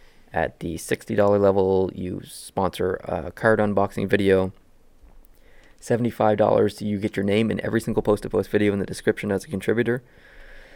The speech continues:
Uh, and then if the list goes on. So I'm thinking about having a t-shirt portion. So it just, it makes things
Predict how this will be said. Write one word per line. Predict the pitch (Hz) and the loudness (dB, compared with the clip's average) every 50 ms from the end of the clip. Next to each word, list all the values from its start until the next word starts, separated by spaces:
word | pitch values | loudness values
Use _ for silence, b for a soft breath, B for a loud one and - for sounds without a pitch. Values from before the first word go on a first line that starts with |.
| b b b b b _ - | b b b b b _ -4
Uh, | 113 113 107 107 107 - | -2 0 0 2 2 2
and | 113 120 117 | 0 0 0
then | 101 - | 0 -2
if | 87 - | -2 -2
the | 87 92 | -2 -2
list | 95 - - | -2 -2 -2
goes | - 92 98 | -2 -2 0
on. | 92 92 92 | 0 0 0
So | - - | -2 -2
I'm | - - | -2 -2
thinking | - 190 196 196 | -2 -2 -2 0
about | 165 113 107 | 0 0 0
having | 117 113 120 107 | 0 0 -2 -2
a | 95 | -4
t-shirt | - - - 139 - - - 101 85 - - - - - - - - - - - - - - | -4 -6 -6 -6 -4 -2 -2 -2 -2 -4 -8 -18 -20 -20 -20 -20 -20 -20 -20 -20 -20 -16 -2
portion. | - 110 101 - - - - - 127 | 0 0 0 0 -2 -6 -10 -10 -12
So | - - - 95 92 92 - _ _ _ _ _ _ _ _ _ _ _ _ _ _ _ _ _ | -6 -2 -2 -2 -2 -4 -8 _ _ _ _ _ _ _ _ _ _ _ _ _ _ _ _ _
it | - 123 | -4 -2
just, | 139 139 - - - - _ _ _ _ - | 0 -2 -2 -4 -10 -20 _ _ _ _ -4
it | - 117 | -2 0
makes | 117 139 156 151 - | 0 0 -2 -2 -4
things | - 143 143 131 127 - | -4 -4 -4 -4 -6 -12